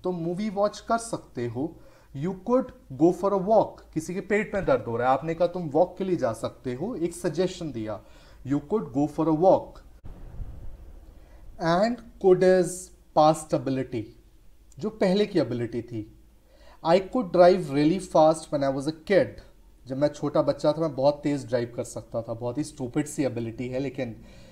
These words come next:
"I could, uh, play cricket very well when I was in school।" पास्ट एबिलिटी। प्रेजेंट एबिलिटी के लिए can हो जाता, "I can play cricket।"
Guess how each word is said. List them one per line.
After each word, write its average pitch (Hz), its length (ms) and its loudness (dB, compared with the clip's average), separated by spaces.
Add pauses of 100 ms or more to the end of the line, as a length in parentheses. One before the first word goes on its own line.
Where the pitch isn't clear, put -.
(320)
"I 160 140 4
could, 214 340 2 (260)
uh, 147 240 10 (240)
play 185 160 8 (120)
cricket 185 480 -2
very 160 300 2
well 156 260 6
when 143 200 0
I - 40 -
was 147 140 -4
in 160 120 -4
school।" 170 580 0 (640)
पास्ट 214 360 2
एबिलिटी। 113 480 -6 (600)
प्रेजेंट 156 420 2
एबिलिटी 180 380 2
के 190 100 -2
लिए 190 240 -2
can 156 200 4
हो 139 60 -4
जाता, 123 240 -4
"I 127 120 0
can 151 300 2
play 156 360 -4
cricket।" - 520 -10